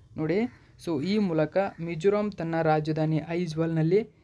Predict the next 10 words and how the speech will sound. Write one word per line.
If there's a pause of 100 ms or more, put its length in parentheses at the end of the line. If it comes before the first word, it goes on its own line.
(240)
ಎ
ಬಿ
ಡಿ
ಎಮ್
ಮೈಕ್ರೋ
ಸೈಟನ್ನು
ಕಾರ್ಯಗತಗೊಳಿಸಿದ
ಮೊದಲ
ರಾಜ್ಯವಾಗುವ
ಮೂಲಕ